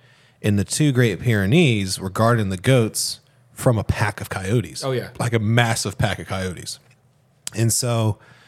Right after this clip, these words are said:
Speaker 1: you know, they got in a tussle, whatever. Um, they scared off most of the coyotes. They killed a couple of them, whatever. But his sister, the other dog, kinda got beat up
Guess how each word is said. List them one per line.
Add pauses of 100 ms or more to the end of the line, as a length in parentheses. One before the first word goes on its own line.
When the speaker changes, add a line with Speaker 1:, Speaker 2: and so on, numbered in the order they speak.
(340)
Speaker 1:
you
know,
they
got
in
a
tussle,
whatever. (1200)
Um,
they
scared
off
most
of
the
coyotes.
They
killed
a
couple
of
them,
whatever. (440)
But (680)
his
sister,
the
other
dog,
kinda
got (280)
beat
up